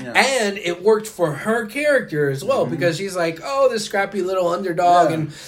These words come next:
Speaker 2: like, "Oh, she won it by accident." How do you accidentally win a Money in the Bank by
Speaker 1: Yeah.
Speaker 2: just being adorable and then just stealing the thing?
Speaker 1: <laughs>
Speaker 2: Okay, cool.
Speaker 1: Yeah, but
Speaker 2: Yeah.
Speaker 1: Friday taught me, Sunday for sure showed me, 'cause one, Friday saw it in person,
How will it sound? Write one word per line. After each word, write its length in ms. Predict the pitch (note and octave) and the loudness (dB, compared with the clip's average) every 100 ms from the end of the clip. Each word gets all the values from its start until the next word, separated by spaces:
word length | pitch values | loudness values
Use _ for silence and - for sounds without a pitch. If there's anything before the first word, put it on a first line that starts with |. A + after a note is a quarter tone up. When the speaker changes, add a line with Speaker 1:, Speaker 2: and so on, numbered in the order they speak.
| - | -2
Speaker 2:
like, 240 | C#3+ C#3+ | 0 2
"Oh, 220 | D#3+ E3+ | 4 6
she 300 | D3+ F3 C#3 - - - | 4 0 -6 -12 -20 -6
won 240 | B2 F#3 | 2 4
it 120 | G3 - | 4 4
by 180 | E3 D#3+ | 4 4
accident." 420 | E3+ F3 F#3+ F#3 | 2 0 -2 0
How 160 | E3 | 0
do 80 | E3+ | 0
you 240 | F3+ D#3 D3+ | 0 -2 2
accidentally 600 | D#3+ E3 F3 E3+ E3+ F3 | 0 0 -2 -2 -2 -2
win 160 | F3 | -2
a 60 | E3+ | -2
Money 280 | E3+ F3 F3 | -2 -2 -2
in 80 | D#3+ | -2
the 60 | |
Bank 280 | D3 E3 F3+ | 0 0 2
by 100 | D3+ | 2
Speaker 1:
Yeah. 60 | C#3 | 2
Speaker 2:
just 180 | E3 E3+ | 0 0
being 400 | E3 E3 C#3+ D3+ | 0 0 -2 -2
adorable 640 | D3+ D#3 F3 F3 F3+ F3 | -2 4 6 6 4 2
and 100 | D#3+ | 2
then 100 | D#3+ | 0
just 200 | D#3+ D3+ | -2 -2
stealing 320 | F3+ F3 E3 | -4 -2 0
the 80 | D3+ | 0
thing? 400 | D3 F#3 A3 - D3+ D#3+ - | 0 2 2 0 -2 -8 2
Speaker 1:
<laughs> 20 | |
Speaker 2:
Okay, 360 | A#3+ D4 D#4 E4 | 4 6 2 2
cool. 380 | - G#4 C#4+ - | 4 6 4 -2
Speaker 1:
Yeah, 320 | - A#2+ A2 G#2 | -2 0 -2 -4
but 300 | C#3 C3+ D3 | 2 6 6
Speaker 2:
Yeah. 60 | - - - - | 4 -12 -20 -4
Speaker 1:
Friday 500 | - E3+ F#3 G#3 G#3+ | 6 8 8 4 2
taught 280 | F3 F3 F3+ | 6 6 6
me, 340 | F#3 F#3+ F#3+ - - - - - - | 0 -2 -4 -8 -20 -20 -20 -20 -20
Sunday 540 | - E3 D#3+ D#3+ D3 | -4 2 2 2 -2
for 160 | C#3 C3 | -4 -8
sure 600 | - - D#3+ D3 G2+ - | -8 -2 2 2 0 -8
showed 420 | - D3+ D#3+ E3 | -8 0 2 2
me, 240 | C3 B2+ - - | 0 -6 -8 -8
'cause 160 | D3 C#3 | -6 2
one, 340 | D#3 G#3+ F#3 | 6 6 6
Friday 300 | - G3 A3+ | 6 8 8
saw 220 | A3 F3+ | 8 8
it 60 | G3 | 8
in 60 | F#3+ | 4
person, 460 | E3+ D3+ A#2+ A2 | -2 -2 -8 -14